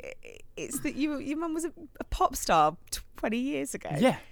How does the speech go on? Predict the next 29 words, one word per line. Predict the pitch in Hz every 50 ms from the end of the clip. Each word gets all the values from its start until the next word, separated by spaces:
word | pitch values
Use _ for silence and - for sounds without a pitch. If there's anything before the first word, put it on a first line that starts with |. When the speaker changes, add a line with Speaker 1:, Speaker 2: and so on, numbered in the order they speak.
| - - -
Speaker 1:
That | 427 453
Speaker 2:
It | - 453
Speaker 1:
doesn't | 453 427 415
make | 403 381 -
you | 294 -
privileged. | - - - - 403 403 370 381 202 180 160 160 185 -
I | -
love | 240 262 269 285 -
that | 247 220
one | 226 254 247
of | 247
the, | 220 214
one | 226 233 240
of | 233
the | 220
people | 214 226 220 190 180
that | 180
was | - 185
saying | - - 170 160 151 151
that | 151 101
was | 82 160 160
aw-, | 175 175 175 - -
that | - - - -
awful | - 175 175 180 - - 165
Toby | 151 - - - - 165 156 156 147 151
Young. | 151 147 147 143 143 143 139 139 143 - - - - - - -
Speaker 2:
Fucking | - 110 - - 170 - 107
Speaker 1:
Just | 101 - - 196 190 - - -
needs | 165 151 143 131 139 135 135 -